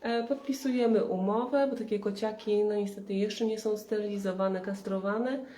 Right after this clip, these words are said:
E, ktoś, e, powinien wykonać taki zabieg później we własnym zakresie. E, a jeżeli, e, mo-, może poszukać jakichś programów, tak? Można się u nas też później popytać, czy, czy jest jakiś program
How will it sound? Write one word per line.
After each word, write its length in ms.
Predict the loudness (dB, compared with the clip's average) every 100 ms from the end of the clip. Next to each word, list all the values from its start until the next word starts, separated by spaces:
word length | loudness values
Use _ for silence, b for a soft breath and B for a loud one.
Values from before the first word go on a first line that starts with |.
| B B
E, 380 | 0 4 4 2
ktoś, 400 | 0 -4 -4 -4
e, 40 | -4 -2 -2 -6 -14 -18 -18 -8
powinien 360 | -6 -2 0 -2
wykonać 380 | -4 -2 -2
taki 220 | -2 -8 -4
zabieg 280 | -2 2 2 2
później 300 | 0 0 0
we 100 | 2
własnym 420 | 2 2 2 4
zakresie. 520 | 2 0 -4 -2 4 4 2 -6 B B B B B -4
E, 60 | 0 0 0 0 0
a 80 | 2
jeżeli, 840 | 6 6 6 6 6 4 4 4
e, 80 | 4 4 2 2 0 -2 -4 -10 -16 -20 -20 -20 -6
mo-, 200 | -2 -2 -4
może 200 | -4 -4
poszukać 340 | -6 -6 -6 -6
jakichś 220 | -6 -8
programów, 600 | -6 -4 0 0 0 -2
tak? 240 | -4 -4
Można 180 | -4 -4
się 340 | -4 -4 -4 -4
u 100 | -2
nas 180 | -2 -2
też 160 | -8
później 300 | -10 -12 -10
popytać, 600 | -8 -8 -8 -8 -8 -8
czy, 340 | -10 -8 -6 -6
czy 100 | -6
jest 280 | -6 -6 -8
jakiś 240 | -10 -12
program 460 | -10 -8 -6 -4